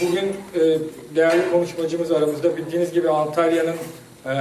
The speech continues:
en önemli gelir kaynağı turizm ve tarım. E, ve biz turizmde daha ileriye de gitmek istiyoruz. E, Antalya'nın marka değerini de yükseltmek istiyoruz. E, bu anlamda da biz de Yörsiyat olarak elimizden gel-, geldiği kadar, e, katkı koymak istiyoruz.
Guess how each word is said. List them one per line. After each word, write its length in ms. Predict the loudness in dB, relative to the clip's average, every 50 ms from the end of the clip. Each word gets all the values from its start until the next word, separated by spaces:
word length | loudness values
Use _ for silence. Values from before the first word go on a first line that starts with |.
| 0 0 0 -2 -4 -8 -10 -14 -10 -2 0
en 80 | 2 2
önemli 360 | 4 4 2 0 0 -2 -4 -2
gelir 280 | 0 2 2 2 0 2
kaynağı 440 | 0 0 0 0 0 0 -2 -2
turizm 420 | -2 -2 -2 -2 -2 -2 -4 -2 0
ve 160 | 0 0 0
tarım. 260 | 0 -2 -2 -2 -2 -6 -8 -12 -14 -16 -18 -20 -18 -12 -6
E, 80 | -4
ve 140 | 0 0 0
biz 180 | 0 -2 -4 -4
turizmde 480 | -4 -4 -4 -6 -4 -2 2 2 2 2
daha 200 | 2 2 2 2
ileriye 380 | 2 0 0 0 0 0 0
de 80 | 0 0
gitmek 340 | -2 -4 -6 -10 -10 -12 -12
istiyoruz. 400 | -14 -8 -2 0 0 0 -2 -4 -10 -14 -18 -20 -20 -20 -20 -14 -8
E, 100 | -4 -4
Antalya'nın 640 | -2 0 0 0 0 0 0 0 2 2 2 0 0
marka 380 | 0 0 0 0 0 -2 -4 -2
değerini 340 | -2 -2 -2 -2 -4 -4 -4
de 40 |
yükseltmek 520 | -4 -4 -4 -2 -2 -4 -4 -4 -6 -10 -12
istiyoruz. 460 | -12 -10 -8 -6 -4 -4 -6 -8 -10 -16 -20 -20 -20 -20 -20 -20 -18 -12 -6 -4
E, 220 | -2 -2 -2 0
bu 120 | 0 0 0
anlamda 420 | 0 0 0 -2 0 0 0 0
da 100 | 0 -2
biz 140 | -4 -4 -4
de 60 | -2
Yörsiyat 500 | -2 0 0 -2 -2 -2 -2 -2 -2 -2
olarak 300 | -2 -2 -2 -2 -4 -4
elimizden 460 | -6 -6 -6 -6 -6 -6 -8 -8 -6 -6
gel-, 320 | -4 -2 -2 -2 -2 -2
geldiği 380 | 0 0 0 0 -2 -4 -6 -4
kadar, 200 | -4 -2 -2 -2
e, 380 | -4 -4 -6 -8 -6 -6 -6 -4
katkı 320 | -4 -4 -4 -4 -6 -6
koymak 260 | -6 -4 -4 -4 -6 -10
istiyoruz. 340 | -10 -6 -4 -4 -4 -4